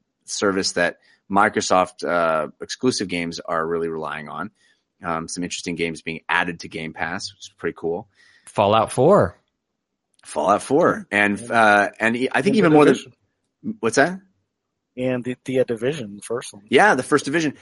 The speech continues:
Speaker 1: E-, even more than those games, I was impressed that, uh, Elder Scrolls Online is being added to it because, uh, I feel like that is a game that's ongoing and very successful, and, um, it doesn't feel like an older game. It feels like, you know, it's a cu-, a current game, so that's cool.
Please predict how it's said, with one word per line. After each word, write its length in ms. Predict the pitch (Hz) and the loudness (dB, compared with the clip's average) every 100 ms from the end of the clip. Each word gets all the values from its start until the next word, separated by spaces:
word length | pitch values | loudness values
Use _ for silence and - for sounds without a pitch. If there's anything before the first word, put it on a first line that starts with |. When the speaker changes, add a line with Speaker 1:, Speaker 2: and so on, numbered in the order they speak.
| _ - | _ -8
Speaker 1:
E-, 160 | 143 151 | -6 0
even 220 | 175 226 | 2 4
more 140 | 220 | 4
than 100 | 180 | 4
those 160 | 180 208 | 2 2
games, 200 | 165 127 | 2 2
I 180 | - 123 | 2 2
was 160 | 170 143 | 2 0
impressed 380 | 131 127 - - | 0 0 0 0
that, 300 | 110 104 110 | 0 0 0
uh, 300 | 104 101 - | 0 0 0
Elder 200 | 110 120 | -4 -4
Scrolls 300 | - 117 104 | -6 -4 -2
Online 360 | 113 113 69 - - | -2 -4 -8 -16 -20
is 80 | - | -12
being 200 | 80 69 | -10 -8
added 240 | 76 69 | -10 -12
to 120 | - | -12
it 160 | 71 69 | -12 -12
because, 520 | 73 - 80 76 - - | -14 -8 -6 -6 -10 -10
uh, 280 | 82 80 76 | -8 -8 -8
I 100 | 90 | -8
feel 240 | - 98 90 | -8 -4 -4
like 260 | 85 82 - | -4 -6 -2
that 300 | 90 87 - | 2 2 -2
is 100 | 87 | -10
a 40 | 85 | -8
game 180 | 85 85 | -8 -8
that's 160 | 80 | -8
ongoing 440 | - 104 92 90 82 | -4 -2 -2 -4 -6
and 120 | 82 | -6
very 140 | 92 | -6
successful, 640 | - - - 80 - 80 73 | -4 -6 -8 -8 -10 -16 -16
and, 200 | 71 69 _ _ _ _ _ - | -20 -20 _ _ _ _ _ -12
um, 400 | 76 65 52 - _ | -10 -10 -14 -20 _
it 160 | 98 85 | -12 -4
doesn't 260 | 104 90 80 | -2 -2 -6
feel 180 | 95 82 | -6 -4
like 160 | 78 | -6
an 60 | 80 | -6
older 260 | 90 82 | -8 -6
game. 260 | 76 95 71 | -4 -4 -6
It 100 | 71 | -12
feels 280 | - 80 80 | -12 -12 -12
like, 180 | 76 - _ | -14 -18 _
you 80 | 80 | -18
know, 80 | 69 | -16
it's 140 | 76 | -16
a 40 | 73 | -18
cu-, 180 | - - - | -20 -20 -18
a 80 | |
current 540 | - - 90 73 - - _ _ _ _ | -14 -6 -6 -6 -12 -20 _ _ _ _
game, 320 | - 85 76 | -6 -6 -6
so 160 | 90 - | -12 -12
that's 120 | 90 | -12
cool. 260 | - 78 | -12 -14